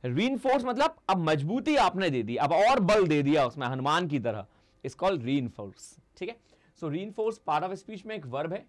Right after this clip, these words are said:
सबसे पहला। ठीक है, और मीनिंग क्या हो गया? स्ट्रेंथन, किसी को मजबूत करना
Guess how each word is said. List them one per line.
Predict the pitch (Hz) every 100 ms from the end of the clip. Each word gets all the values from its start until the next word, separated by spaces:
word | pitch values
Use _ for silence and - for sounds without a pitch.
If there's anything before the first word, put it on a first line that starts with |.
| _ _ _ _ -
सबसे | 127 175
पहला। | 160 160 233 _ _ _ _ _ _ _ _
ठीक | - 208
है, | 226 _ _
और | 151
मीनिंग | 151 196 220
क्या | 220
हो | 208
गया? | 254 -
स्ट्रेंथन, | 156 - 226 269 - 123 95 _ _
किसी | 160 208
को | 214
मजबूत | 165 131 127 240 254
करना | - 120 104 -